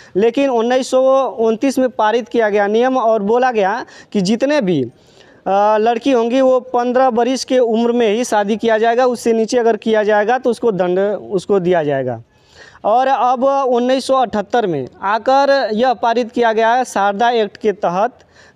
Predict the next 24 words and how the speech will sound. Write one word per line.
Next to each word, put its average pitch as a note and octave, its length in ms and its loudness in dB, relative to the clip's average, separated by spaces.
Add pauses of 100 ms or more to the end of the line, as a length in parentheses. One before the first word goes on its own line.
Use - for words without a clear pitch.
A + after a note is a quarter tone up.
कि A#3+ 140 0
अब B3+ 220 2
लड़की B3 380 0
जो A#3+ 160 2
भी A3 180 2
रहेगी B3 280 0
वो B3 80 2
अठारह A#3 460 0
बरिस G#3+ 300 -2
की A3 100 -2
उम्र G#3 280 0
में A3+ 120 0
उसकी A#3 340 -2
शादी E3+ 320 -4
की D#3 180 -2
जाएगी। B2+ 440 -6 (280)
लेकिन C#4 540 0 (320)
लोगों B3+ 420 2
ने D4 260 0 (280)
ऐसा C#4 220 0
कर B3+ 200 2
दिया B3 240 2
था A#3+ 220 -2
कि C#4+ 440 0